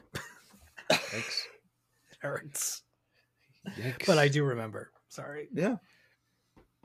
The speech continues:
Speaker 2: So, yeah,
Speaker 3: It,
Speaker 2: I,
Speaker 3: it could be
Speaker 2: I don't
Speaker 3: done
Speaker 2: know.
Speaker 3: better than what you're describing. And that, and that's too bad because both books are really good. So why don't they just
Speaker 2: Yeah.
Speaker 3: coordinate a little bit?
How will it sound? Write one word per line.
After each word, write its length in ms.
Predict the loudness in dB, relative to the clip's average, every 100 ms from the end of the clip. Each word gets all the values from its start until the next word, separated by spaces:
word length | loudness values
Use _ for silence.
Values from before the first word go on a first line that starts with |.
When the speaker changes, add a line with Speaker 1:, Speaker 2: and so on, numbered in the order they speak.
| -20
Speaker 2:
So, 400 | -12 -6 -6 -4
yeah, 180 | -2 2
Speaker 3:
It, 40 | 6
Speaker 2:
I, 120 | 8
Speaker 3:
it 80 | 10
could 120 | 10
be 60 | 10
Speaker 2:
I 20 |
don't 60 | 12
Speaker 3:
done 180 | 12 12
Speaker 2:
know. 40 |
Speaker 3:
better 220 | 12 12
than 200 | 12 12
what 180 | 12 10
you're 160 | 6 4
describing. 640 | 4 4 8 10 10 8
And 100 | 6
that, 120 | 6
and 120 | 8
that's 200 | 8 8
too 120 | 8 10
bad 260 | 12 10
because 280 | 10 8 8
both 300 | 12 12 12
books 220 | 4 8
are 60 | 8
really 240 | 10 8
good. 300 | 10 10 10
So 100 | 6
why 200 | 8 8
don't 120 | 8
they 100 | 6
just 200 | 2 2
Speaker 2:
Yeah. 60 | 2
Speaker 3:
coordinate 420 | 6 8 8 4
a 40 | 2
little 160 | -2
bit? 160 | -4